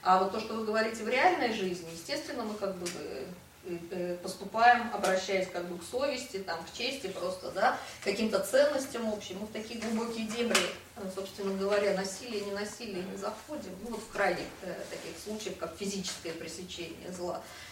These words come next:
То есть нам достаточно каких-то вот таких, ну, в плане, можно сказать, толстовских в этом плане методов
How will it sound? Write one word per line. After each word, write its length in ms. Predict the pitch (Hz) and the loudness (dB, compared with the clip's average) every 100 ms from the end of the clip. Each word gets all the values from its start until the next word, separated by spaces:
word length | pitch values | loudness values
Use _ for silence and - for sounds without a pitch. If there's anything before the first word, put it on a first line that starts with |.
| - | -6
То 60 | 185 | -4
есть 100 | 180 | 2
нам 160 | 262 349 | 4 6
достаточно 540 | 277 269 285 285 240 | 4 4 2 0 0
каких-то 420 | 208 202 220 208 | -2 -2 -4 -6
вот 140 | 202 190 | -6 -4
таких, 460 | 185 233 269 - - - - - - - - - - - - - - | -6 -6 -10 -10 -12 -16 -18 -20 -20 -20 -20 -20 -20 -20 -20 -16 -14
ну, 60 | 254 | -12
в 80 | 269 | -6
плане, 260 | 202 220 196 | -4 -2 -4
можно 200 | 185 185 | -6 -8
сказать, 340 | - 175 170 | -8 -8 -4
толстовских 600 | 170 170 240 294 - 247 - - - | -6 -6 -8 -10 -12 -16 -16 -20 -12
в 40 | 208 | -10
этом 220 | 208 196 | -8 -8
плане 300 | 190 196 180 185 | -6 -4 -4 -8
методов 360 | 180 170 180 | -8 -10 -12